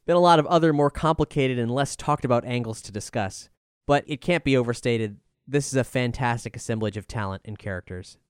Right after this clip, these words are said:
Michael Gambon's General Zevo struggles with being a red-blooded American who inexplicably can't shake a British accent no matter how hard he tries. Joan Cusack is so endearing as Alsatia, this aloof and,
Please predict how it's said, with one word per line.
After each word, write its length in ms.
Michael 240
Gambon's 500
General 380
Zevo 440
struggles 580
with 160
being 320
a 60
red-blooded 500
American 540
who 100
inexplicably 640
can't 280
shake 200
a 60
British 280
accent 320
no 80
matter 220
how 180
hard 220
he 60
tries. 560
Joan 200
Cusack 460
is 120
so 320
endearing 580
as 100
Alsatia, 680
this 240
aloof 480
and, 200